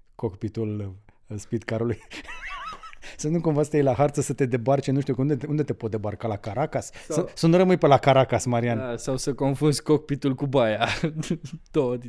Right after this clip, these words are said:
Speaker 2: da, nu
Speaker 1: Sau
Speaker 2: știu scenarii.
Speaker 1: sau baia cu cockpitul. <laughs> Sau
Speaker 2: O-, ok, hai să încheiem.
Speaker 1: Mai bine încheiem aici. Uh, eu sper că v-a plăcut acest podcast. Uh, nu este ultimul, slavă Domnului, este abia,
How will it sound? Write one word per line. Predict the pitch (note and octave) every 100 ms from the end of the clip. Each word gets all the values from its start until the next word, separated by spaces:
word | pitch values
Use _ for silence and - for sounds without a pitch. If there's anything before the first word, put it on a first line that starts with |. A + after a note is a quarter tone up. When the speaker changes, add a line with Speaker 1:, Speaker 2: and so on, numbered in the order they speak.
| -
Speaker 2:
da, | - - -
nu | - D#3+
Speaker 1:
Sau | C3+
Speaker 2:
știu | C3+
scenarii. | B2+ C3 A#2 G#2 - _
Speaker 1:
sau | - B2 G#2
baia | F3+ G#3
cu | -
cockpitul. | - A#2 - A2+ A2+ F2+ - -
<laughs> | -
Sau | - - E3 F3 - - - - - - -
Speaker 2:
O-, | - - - D3+
ok, | -
hai | A#2+
să | C#3+
încheiem. | C#3+ B2 C4+ A#2+ - G#3 -
Speaker 1:
Mai | - D#3
bine | D#3+ F3
încheiem | D3+ D3 C3+
aici. | A2+ B2 E3+ -
Uh, | C#3+ C#3 C3 C3 C#3
eu | C#3+
sper | - D3+
că |
v-a | C3
plăcut | B2 B2 A#2
acest | G#2+ - G#2
podcast. | - B2+ - C#3 - -
Uh, | C#3 C3
nu | B2
este | D#3+ D3 C3+
ultimul, | A2 G#2+ C3 D#3 G3 - -
slavă | - A#2 A2
Domnului, | B2 D#3+ F3+
este | F3+ E3+
abia, | A2+ A#2 C#3+